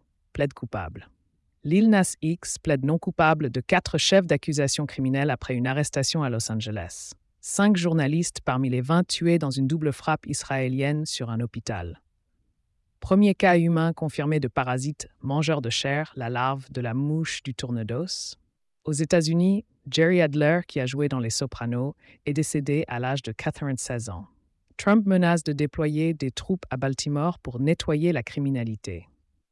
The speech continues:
Trois sœurs se noient dans un bateau de migrants en Méditerranée, selon les secouristes. La France convoque l'envoyé américain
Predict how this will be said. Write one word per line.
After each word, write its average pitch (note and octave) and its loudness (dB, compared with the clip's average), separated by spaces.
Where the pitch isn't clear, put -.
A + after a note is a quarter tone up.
Trois G#3 4
sœurs E3 4
se - -2
noient D3+ 2
dans C#3 -2
un B2+ 0
bateau C#3 0
de C#3+ -2
migrants C#3 -2
en B2+ -4
Méditerranée, C#3 -2
selon C#3+ -4
les C3 -2
secouristes. - -8
La C3 -4
France F#3+ 2
convoque D3+ 0
l'envoyé E3 4
américain D3 -2